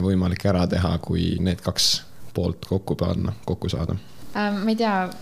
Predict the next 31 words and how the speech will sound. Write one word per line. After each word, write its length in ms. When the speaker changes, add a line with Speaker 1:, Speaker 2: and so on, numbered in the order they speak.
Speaker 2:
see 260
hiinlaste 540
puhul, 320
et, 340
äh, 300
et 100
see 80
on 80
hästi 200
huvitav, 360
et 160
jah, 140
et 80
tõesti 320
nad 160
nagu 160
aitavadki 500
praegu 240
nii 160
majanduslikult 960
ja 140
rahaliselt, 760
et 180
sõjalist 480
abi 220
nad 160
nagu 180
ilmselgelt 460
ei 80
ole 160
osutanud. 580